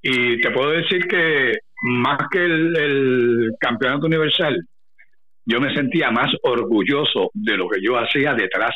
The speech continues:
del micrófono, porque eso era lo que le daba con ese dialecto que yo utilizaba, que la gente se quedaba boba, tú sabes, ¿cómo es posible que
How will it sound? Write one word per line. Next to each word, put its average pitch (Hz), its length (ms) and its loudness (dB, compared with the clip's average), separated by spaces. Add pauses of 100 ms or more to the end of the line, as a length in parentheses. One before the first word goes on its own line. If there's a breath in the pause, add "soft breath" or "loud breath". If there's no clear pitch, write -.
del 107 260 0
micrófono, 87 760 0 (580 loud breath)
porque 190 320 -2
eso 135 140 0
era 127 140 0
lo 135 160 -2
que 131 100 -2
le 120 160 2
daba 120 460 0 (800)
con 117 200 2
ese 127 200 -2 (220)
dialecto 127 800 -2
que 110 140 -2
yo 107 100 0
utilizaba, 127 800 0
que 104 80 -2
la 92 100 0
gente 107 360 -2 (100)
se 131 100 0
quedaba 117 680 2
boba, 123 360 0
tú 117 100 -2
sabes, 120 240 0
¿cómo 113 160 2
es 127 80 -4
posible 139 440 0
que 110 80 0